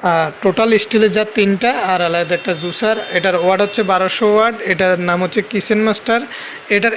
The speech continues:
এমআরপি দেওয়া আছে আপনি সাত হাজার তিনশো টাকা, এখান থেকে আমরা আপনাদেরকে ডিসকাউন্ট করে দেবো আলোচনা সাপেক্ষে। তো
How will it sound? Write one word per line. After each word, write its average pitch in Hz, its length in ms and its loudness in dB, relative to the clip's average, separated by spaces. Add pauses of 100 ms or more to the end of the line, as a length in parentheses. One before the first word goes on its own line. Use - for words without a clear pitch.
(100)
এমআরপি 233 360 0 (100)
দেওয়া 202 220 4
আছে - 180 -4
আপনি 208 160 -2 (200)
সাত 202 240 -2
হাজার 202 240 2 (120)
তিনশো 190 340 -2
টাকা, 175 180 0 (580)
এখান 240 200 2
থেকে 254 200 2
আমরা 240 240 4
আপনাদেরকে 208 380 2 (100)
ডিসকাউন্ট 196 480 2
করে 202 200 4
দেবো 190 140 4 (120)
আলোচনা 175 420 2
সাপেক্ষে। 165 420 -2 (840)
তো 196 80 0